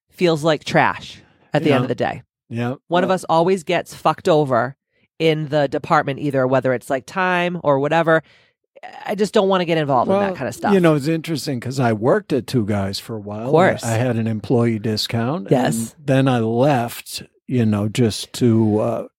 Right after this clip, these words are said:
Speaker 2: consult
Speaker 1: Yeah.
Speaker 2: on podcasting.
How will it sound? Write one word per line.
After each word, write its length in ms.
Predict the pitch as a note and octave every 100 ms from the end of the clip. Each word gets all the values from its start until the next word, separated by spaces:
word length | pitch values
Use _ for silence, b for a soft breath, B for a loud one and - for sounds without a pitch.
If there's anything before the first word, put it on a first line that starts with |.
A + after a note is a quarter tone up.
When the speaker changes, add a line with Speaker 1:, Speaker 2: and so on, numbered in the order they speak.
| -
Speaker 2:
consult 580 | C3+ G#2+ - A#2+ D3 _ _ _
Speaker 1:
Yeah. 160 | E3+ F#3
Speaker 2:
on 180 | D3 B2
podcasting. 920 | D3 F3+ D3+ C3 G#2 A2+ - C3